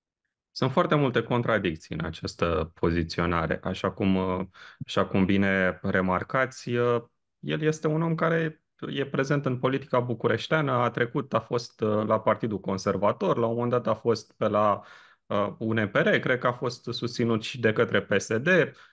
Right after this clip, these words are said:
Uh, în acest moment, uh, fiul este ales pe listele electorale ale, ale P S D, este deputat în, în Parlamentul României. Uh, uh, partidul, uh, pe care îl reprezintă, cred că o să aibă un par-, uh, europarlamentar pe listele comune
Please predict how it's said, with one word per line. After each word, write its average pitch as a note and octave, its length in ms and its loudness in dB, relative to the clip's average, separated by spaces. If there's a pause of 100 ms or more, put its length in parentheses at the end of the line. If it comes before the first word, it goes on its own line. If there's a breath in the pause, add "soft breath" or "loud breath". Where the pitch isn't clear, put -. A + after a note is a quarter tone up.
(100)
Uh, B2 440 2
în C3 120 -4
acest C3 340 -4
moment, B2+ 440 -2
uh, A2+ 400 4
fiul A#2+ 600 0
este G#2+ 280 0
ales A2+ 340 0
pe G#2+ 120 -6
listele G2 440 -2
electorale F#2+ 600 0
ale, F#2+ 340 0
ale G2 220 -2
P F#2 180 -2
S - 80 -14
D, G2 140 -4
este D3 360 -2
deputat G2+ 520 -2
în, F#2 300 -4
în G2 140 -2
Parlamentul G2 560 2
României. A#2+ 640 0 (320 loud breath)
Uh, A#2 220 2 (140)
uh, A2+ 240 0 (180)
partidul, A#2+ 680 0
uh, G2 300 0
pe A#2 80 -6
care A2 240 0
îl G#2+ 120 0
reprezintă, G#2+ 560 -2
cred A2 200 -8
că - 80 -8
o G#2 40 2
să - 120 -2
aibă G#2+ 180 2
un G2+ 180 0
par-, G#2 400 -2
uh, G#2 180 -4 (140)
europarlamentar A2 1080 2
pe G2+ 100 -4
listele G2 680 0
comune G#2 640 0